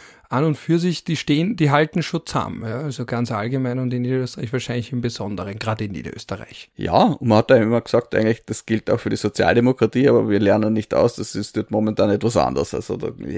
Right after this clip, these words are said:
Speaker 2: ist die Ö V P sicher geschlossener, trotz der, trotz der schlechten Umfragewerte.
Speaker 1: Oder wegen der schlechten Umfragewerte vielleicht, ja. Also die S P Ö zeigt gerade, wie man Solidarität genau umdrehen kann und viel von Solidarität l-,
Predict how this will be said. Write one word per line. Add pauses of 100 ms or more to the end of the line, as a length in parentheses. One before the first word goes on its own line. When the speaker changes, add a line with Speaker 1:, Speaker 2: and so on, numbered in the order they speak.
(140)
Speaker 2:
ist
die
Ö
V
P
sicher
geschlossener, (480)
trotz
der,
trotz
der
schlechten
Umfragewerte. (160)
Speaker 1:
Oder
wegen
der
schlechten
Umfragewerte
vielleicht,
ja.
Also (580)
die
S
P
Ö
zeigt
gerade,
wie
man
Solidarität
genau
umdrehen
kann
und
viel
von
Solidarität
l-,